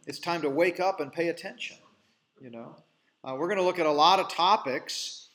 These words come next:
in this, uh, short period of time together tonight and, uh, tomorrow.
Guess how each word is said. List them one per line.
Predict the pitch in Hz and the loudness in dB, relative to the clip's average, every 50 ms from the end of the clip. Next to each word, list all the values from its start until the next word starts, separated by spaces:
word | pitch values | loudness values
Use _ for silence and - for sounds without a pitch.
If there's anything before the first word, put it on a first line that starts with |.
| _ _ _ | _ _ _
in | 156 151 156 151 147 | -8 -8 -8 -6 -4
this, | 143 143 143 139 - - - | -4 -2 -2 -2 -6 -6 -4
uh, | 147 139 131 131 127 | -4 -2 -2 -2 -4
short | 127 - - 160 151 151 151 - - | -6 -4 -2 0 0 0 -2 -6 -6
period | 156 151 147 143 135 | -4 -4 -2 -4 -4
of | 131 - | -6 -6
time | 151 143 143 143 135 | -4 -4 -4 -4 -6
together | - 143 127 131 135 131 131 135 156 175 170 - | -10 -10 -6 -4 -4 -2 -2 -4 -4 -6 -8 -12
tonight | - 139 127 123 123 131 139 135 | -12 -8 -4 -4 -2 -2 -4 -4
and, | 123 113 117 113 - _ _ _ _ _ _ _ _ | -6 -8 -10 -12 -16 _ _ _ _ _ _ _ _
uh, | 123 117 110 110 110 110 | -16 -14 -14 -14 -14 -16
tomorrow. | - - 131 127 123 123 127 143 175 208 208 - | -14 -10 -6 -4 -2 -2 0 -2 -2 -6 -8 -14